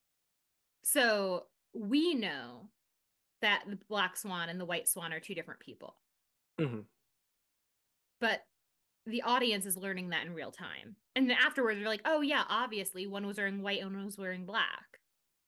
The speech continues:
Speaker 2: Yes.
Speaker 1: Um, and, you know, we get all these hints that maybe Mona is A,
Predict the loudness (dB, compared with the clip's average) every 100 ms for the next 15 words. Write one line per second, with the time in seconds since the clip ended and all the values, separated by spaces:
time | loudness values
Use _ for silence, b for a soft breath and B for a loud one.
0 | -20 _ _ -14 -14 -18 _ _ _ _
1 | _ _ _ _ _ _ -6 -2 0 0
2 | -2 -2 -8 -12 -16 _ _ _ _ _
3 | _ _ _ _ 0 2 2 0 -4 _
4 | _ 2 2 2 -4 -4 -2 2 2 4
5 | 2 2 0 -4 -4 -2 -2 -2 -4 _
6 | b b b -2 2 4 2 2 -2 -2
7 | -4 -4 -4 -2 0 0